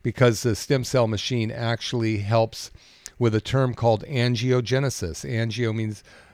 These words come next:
angiogenesis means inc-, new blood vessel growth in the, in that area, whatever area it would be. And the stem cell machine, or the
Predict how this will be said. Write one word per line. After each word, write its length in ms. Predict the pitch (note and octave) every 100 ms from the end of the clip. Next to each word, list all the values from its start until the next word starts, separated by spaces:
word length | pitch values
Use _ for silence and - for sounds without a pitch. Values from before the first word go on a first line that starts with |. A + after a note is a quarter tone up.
| -
angiogenesis 920 | B2+ C3 B2+ G#2 B2+ C3+ - A2 -
means 320 | A#2+ A#2 G#2+
inc-, 320 | C3 A2 -
new 380 | - B2+ C#3+ E3
blood 320 | C#3+ C#3 C3+
vessel 380 | A#2+ A#2+ - A#2
growth 640 | G#2 A2 B2 F#2+ F2 - - _
in 140 | - G#2+
the, 240 | G#2 A#2+ -
in 160 | A2+
that 220 | G#2 G2+ G2
area, 440 | A2 G2 E2 E2 _ -
whatever 460 | - G#2 G#2 G#2 G#2+
area 380 | A2 G#2 G2+ G2
it 80 | G2
would 200 | F#2+ F#2+
be. 300 | B2+ E2+ - - - -
And 180 | A2
the 40 | G#2+
stem 320 | - D#3 E3
cell 280 | - C3 A2
machine, 500 | G#2 - A2 G2+ A2
or 140 | G2+
the 340 | F#2+ G2 F#2+